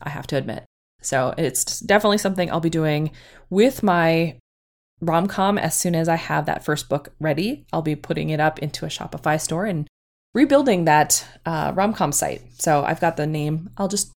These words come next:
change it up because that's what I do. <laughs> All right, guys,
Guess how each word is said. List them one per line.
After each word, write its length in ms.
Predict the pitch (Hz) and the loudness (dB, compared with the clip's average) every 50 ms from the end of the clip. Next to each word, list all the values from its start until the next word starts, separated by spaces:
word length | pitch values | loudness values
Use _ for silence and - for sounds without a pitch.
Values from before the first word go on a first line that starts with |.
| _ _ _ _ _ _ | _ _ _ _ _ _
change 220 | - - 131 147 | -8 -8 -6 -4
it 60 | - - | -4 -4
up 200 | 160 - - - _ _ _ _ _ _ _ _ _ _ _ _ | -4 -6 -8 -14 _ _ _ _ _ _ _ _ _ _ _ _
because 260 | - 165 - - 156 - | -14 -12 -10 -8 -6 -6
that's 240 | 139 139 - - | -6 -6 -8 -6
what 80 | - 175 | -2 -2
I 80 | 175 180 | -2 0
do. 240 | 151 131 98 - - | -2 -4 -6 -6 -2
<laughs> 40 | - 175 220 220 - - - - - - - - - - 208 196 - 254 254 - - 196 196 - - - 190 - - _ _ _ _ _ _ _ _ _ _ _ _ _ _ _ _ _ - | 2 2 2 2 0 -2 -6 -10 -16 -20 -20 -10 -4 -2 -2 0 0 -2 -4 -4 -4 -6 -6 -6 -8 -10 -10 -10 -14 _ _ _ _ _ _ _ _ _ _ _ _ _ _ _ _ _ -2
All 120 | 139 147 135 | 0 2 2
right, 160 | 110 107 107 | 2 0 2
guys, 280 | - 165 160 165 165 | 4 4 4 4 2